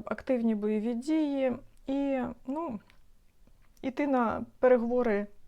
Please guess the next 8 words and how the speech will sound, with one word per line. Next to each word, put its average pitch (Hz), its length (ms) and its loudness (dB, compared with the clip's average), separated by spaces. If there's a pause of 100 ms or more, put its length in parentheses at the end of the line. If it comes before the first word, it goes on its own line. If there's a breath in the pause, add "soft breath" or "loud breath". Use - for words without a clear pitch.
(420)
з 220 100 -2
Рососією. 185 840 -6 (1500 loud breath)
Давайте 226 280 -2
спитаємо, 208 500 -4
що 220 240 -4
Орбан 214 380 -2
говорив 202 460 -2
Путлеру. 175 600 -10